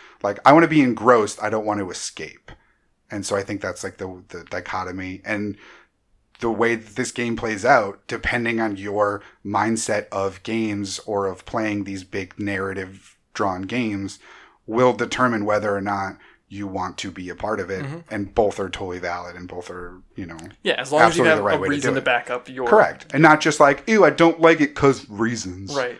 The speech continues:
Speaker 1: And you'd, like, if you
Speaker 2: L G B T bad.
Speaker 1: Yeah, whatever.
Speaker 2: Right.
Speaker 1: Like, as long as you have, as long as you can say, like, "I don't like it, and here's why," whether it's the gameplay is clunky and repetitive,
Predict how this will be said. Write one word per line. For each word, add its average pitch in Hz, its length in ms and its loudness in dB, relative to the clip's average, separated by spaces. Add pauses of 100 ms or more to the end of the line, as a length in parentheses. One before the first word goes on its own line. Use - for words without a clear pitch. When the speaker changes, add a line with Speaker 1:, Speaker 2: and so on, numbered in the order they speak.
(140)
Speaker 1:
And 110 120 -6
you'd, 110 220 -4
like, 101 280 -4 (400)
if - 100 0
you 165 120 4
Speaker 2:
L - 60 0
G 156 60 -4
B 151 140 -8
T 160 300 -10
bad. 147 560 -4
Speaker 1:
Yeah, 151 300 4
whatever. 135 480 4
Speaker 2:
Right. 101 80 -6
Speaker 1:
Like, 113 320 -6
as 127 160 -4
long 160 260 10
as 147 200 4
you 156 120 0
have, 120 500 4
as 127 120 -2
long 160 160 8
as 156 100 0
you 165 60 -2
can 156 100 -2
say, 147 160 2
like, 135 220 4
"I 123 80 4
don't 120 300 0
like 117 240 2
it, 113 200 0 (320)
and 120 140 -4
here's 120 300 0
why," 113 300 6
whether 104 280 -2
it's - 240 -6 (240)
the 123 80 0
gameplay 113 460 -2
is 110 140 -2
clunky 113 360 -4
and 110 100 0
repetitive, 104 640 -4